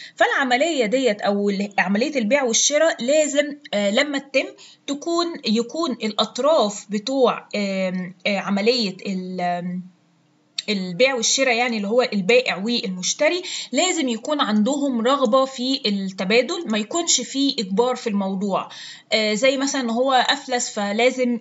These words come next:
آه، مثلا، آه، آه، آه، إن هو يصفي أو الكلام ده. تمام؟ طيب. وخد بالك إن أنت لما هتيجي تقيم ال-، القيمة العادلة بتاعتك، ممكن تلاقي أسعار معلنة،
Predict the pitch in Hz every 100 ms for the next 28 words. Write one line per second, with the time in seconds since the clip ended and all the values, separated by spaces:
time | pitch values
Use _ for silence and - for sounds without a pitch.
0 | - 196 196 220 226 240 226 214 - 196
1 | 185 175 - 196 185 185 - 190 185 196
2 | 220 226 214 247 247 240 226 208 208 202
3 | 196 - - - - - - - _ -
4 | 196 226 403 - _ _ 220 160 160 -
5 | _ _ _ _ _ _ _ _ _ -
6 | 247 359 302 302 320 240 262 277 254 202
7 | 202 202 320 247 269 220 - 277 262 208
8 | - 202 202 202 196 190 190 214 202 190
9 | 190 185 - 311 285 185 220 226 190 -
10 | 359 403 415 415 302 311 269 220 214 226
11 | 277 - 277 294 214 214 254 247 202 180
12 | 233 247 233